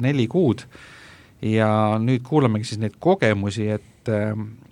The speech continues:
et mis, mis muljet teile sellest programmist on, ma küsin võ-, võ-, võib-olla kõigepealt siis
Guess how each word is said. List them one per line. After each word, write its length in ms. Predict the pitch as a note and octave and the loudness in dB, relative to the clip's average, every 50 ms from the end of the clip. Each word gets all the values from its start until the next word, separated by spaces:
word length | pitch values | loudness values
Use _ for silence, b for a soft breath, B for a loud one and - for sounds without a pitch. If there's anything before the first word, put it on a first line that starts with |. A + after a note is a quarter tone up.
| - - - | -18 -12 -10
et 140 | A#2 - C3+ | -8 -4 -4
mis, 280 | D#3 D#3+ - - - C3+ | -4 -4 -4 -6 -4 -4
mis 180 | A#2+ B2+ A#2+ C#3 | -4 -4 -2 0
muljet 300 | D#3 F#3+ F#3+ C3 G#2+ - | 2 2 4 2 2 0
teile 140 | G#2+ G#2+ A2 | -2 -2 -2
sellest 160 | A2+ A2 - | -4 -2 -2
programmist 420 | B2 A2+ B2+ C#3 C#3+ B2+ B2 - | 0 0 2 2 0 0 0 0
on, 120 | B2+ A#2+ A#2 | -2 0 0
ma 100 | A#2 A#2+ | 0 -2
küsin 240 | C3+ C3 B2 A2+ A2 A2 A2 G#2+ - - A2 | -2 -2 -2 -2 -2 -2 -4 -4 -6 -6 -6
võ-, 160 | A#2 - - | -6 -4 -4
võ-, 160 | A#2 A2 - A#2 B2+ | -4 -4 0 0 0
võib-olla 240 | B2+ B2 A#2 A2+ A2 | 2 2 2 2 2
kõigepealt 460 | B2 C#3 B2+ B2 A#2 A#2 A2+ - - | 0 0 0 0 0 -2 -4 -6 -8
siis 300 | - - A2 - - - | -6 -6 -6 -4 -2 -2